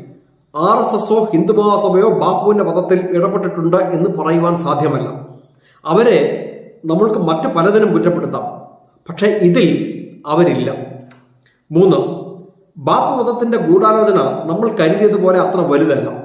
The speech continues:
അദ്ദേഹത്തോട് ശത്രുത പുലർത്തിയിരുന്ന ഒരു ചെറിയ സംഘം നടത്തിയ ഗൂഢാലോചനയാണത്.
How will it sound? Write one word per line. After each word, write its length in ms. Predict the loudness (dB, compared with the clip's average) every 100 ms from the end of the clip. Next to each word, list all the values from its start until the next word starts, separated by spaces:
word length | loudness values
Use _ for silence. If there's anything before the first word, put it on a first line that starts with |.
| -16 -20 _ _ _ _ -8
അദ്ദേഹത്തോട് 500 | -2 2 2 2 0
ശത്രുത 420 | 0 -2 -2 -2
പുലർത്തിയിരുന്ന 600 | 0 0 0 0 0 2
ഒരു 300 | 2 0 0
ചെറിയ 340 | 2 4 4 2
സംഘം 400 | 2 0 2 2
നടത്തിയ 420 | 0 0 -2 0
ഗൂഢാലോചനയാണത്. 920 | 0 2 2 0 -2 -4 -6 -10